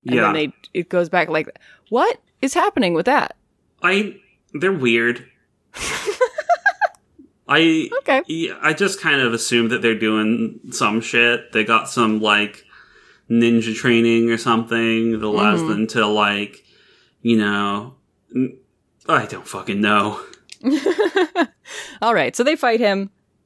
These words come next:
Speaker 1: and, uh, he
Speaker 2: This is, he, he declares himself emissary from hell, Spider-Man.
Speaker 1: Yes, he does.
Speaker 2: Um, and this, this fight scene is pretty fucking good, in my opinion.
Speaker 1: I didn't write anything for it, but it is
Speaker 2: There's a lot of flipping and jumping.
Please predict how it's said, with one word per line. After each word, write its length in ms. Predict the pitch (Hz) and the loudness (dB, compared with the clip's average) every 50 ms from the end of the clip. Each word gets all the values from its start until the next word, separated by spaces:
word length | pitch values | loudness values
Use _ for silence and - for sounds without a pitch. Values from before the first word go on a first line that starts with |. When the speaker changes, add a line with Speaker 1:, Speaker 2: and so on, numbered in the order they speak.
| _ - | _ -8
Speaker 1:
and, 320 | - 160 160 156 147 - | -6 -6 -4 -6 -4 -4
uh, 300 | 160 156 156 151 151 156 - | -2 0 0 0 -2 -2 -6
he 400 | - - - 196 101 202 202 196 | -8 -8 -6 -4 -4 -2 0 0
Speaker 2:
This 160 | 151 - - | 0 2 2
is, 500 | 311 311 269 214 - - - - - _ _ _ _ _ _ _ _ _ | 2 2 2 0 0 -2 -4 -8 -14 _ _ _ _ _ _ _ _ _
he, 260 | 143 135 143 151 123 | -2 0 0 0 0
he 240 | - 135 139 135 131 | 0 2 2 2 2
declares 340 | 120 113 107 - 135 120 113 | 0 0 2 2 2 4 4
himself 600 | 117 110 113 117 107 104 101 104 - - - - _ _ _ - - | 2 2 2 2 2 2 2 -2 -4 -10 -18 -20 _ _ _ -20 -18
emissary 560 | - - - 104 117 113 104 - 113 104 101 101 | -14 -8 -2 0 0 2 2 2 2 2 0 0
from 140 | - 107 98 | -4 -4 -4
hell, 200 | 107 101 98 95 | -2 -2 -2 -2
Spider-Man. 680 | 95 - 107 98 98 101 95 101 101 98 107 110 - _ _ _ _ _ _ - | -2 -2 0 0 0 -2 -2 -4 -4 -4 -4 -6 -10 _ _ _ _ _ _ -10
Speaker 1:
Yes, 160 | - 151 - | -10 -8 -4
he 80 | 151 | -2
does. 420 | 143 185 220 226 214 208 - - - _ _ _ _ - | 0 2 2 2 0 -2 -6 -12 -18 _ _ _ _ 2
Speaker 2:
Um, 480 | 107 110 107 104 104 101 104 104 107 - | 4 4 6 6 4 2 0 -2 -2 0
and 160 | 123 127 127 123 | 2 2 4 4
this, 280 | 202 233 - - - | 4 2 2 0 -4
this 240 | - 131 160 180 - | -4 -2 -2 0 0
fight 200 | - 175 175 170 | 0 0 0 0
scene 360 | - 180 160 147 131 127 120 - | 0 2 2 4 4 2 2 2
is 200 | 117 123 113 117 | 2 0 0 -2
pretty 300 | - - 139 123 120 110 | -4 -2 0 0 0 0
fucking 320 | - 110 101 - 101 95 | 0 -2 -2 -2 -4 -4
good, 420 | 92 87 - - 107 117 123 127 - _ - - | -2 -2 -2 -4 -4 -6 -8 -10 -12 _ -10 -6
in 160 | - 110 104 | -4 -2 0
my 140 | 92 87 - | 0 0 0
opinion. 520 | - - - - - - - 107 113 117 - _ _ _ _ _ _ _ _ _ _ _ - | 0 -2 -6 -6 -4 -4 -4 -6 -8 -10 -14 _ _ _ _ _ _ _ _ _ _ _ -4
Speaker 1:
I 40 | 175 | -2
didn't 120 | 196 202 | 0 0
write 140 | 180 170 160 | 2 0 0
anything 240 | 151 156 - - 143 | 0 -2 -4 -6 -6
for 180 | - - 131 127 | -6 -6 -4 -4
it, 100 | 120 - - | -4 -4 -6
but 140 | - 135 139 | -6 -4 -2
it 100 | 131 - | -2 0
is 100 | 151 156 | 2 4
Speaker 2:
There's 160 | 139 135 131 | 4 4 4
a 60 | 151 | 4
lot 240 | 147 151 156 170 170 | 4 4 4 4 4
of 240 | 165 160 156 147 151 | 6 4 4 2 0
flipping 880 | - - - - - 135 131 131 139 135 135 135 143 156 156 156 151 - | -4 -10 -10 -2 0 2 2 4 4 2 2 2 0 -2 -4 -8 -6 -2
and 140 | 117 113 110 | 0 2 2
jumping. 760 | 104 110 98 104 110 110 123 120 123 127 143 151 151 - - | 2 2 0 0 0 2 2 2 2 2 0 -4 -8 -12 -16